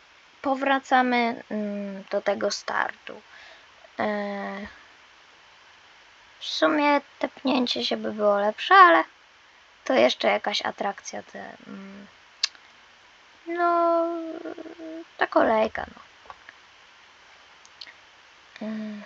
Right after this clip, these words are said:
o, już zachodzi słońce. O, już, o, już końcówka. Teraz jest jeszcze zakręt. No. No i jesteśmy już u celu, w tym miejscu, gdzie, y, zaczynaliśmy.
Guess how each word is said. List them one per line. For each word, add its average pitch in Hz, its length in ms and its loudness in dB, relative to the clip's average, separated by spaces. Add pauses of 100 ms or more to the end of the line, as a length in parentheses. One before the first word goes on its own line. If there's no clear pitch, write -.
(320)
o, 233 200 -8
już - 180 -10
zachodzi 208 440 -8
słońce. 214 680 -8 (1400)
O, - 60 -6
już, 220 200 -8 (160)
o, 220 160 0
już 226 240 -4
końcówka. 277 760 2 (640)
Teraz - 300 -6
jest 208 180 -6
jeszcze 202 320 -10
zakręt. 302 580 -2 (880)
No. - 100 -10 (680)
No 381 140 4
i 349 100 6
jesteśmy 247 640 2
już - 240 -2 (240)
u - 60 -8
celu, 214 560 0 (300)
w - 280 -14
tym 214 180 2
miejscu, 208 440 -4
gdzie, 202 220 -10 (880)
y, 202 380 -10
zaczynaliśmy. 226 1000 2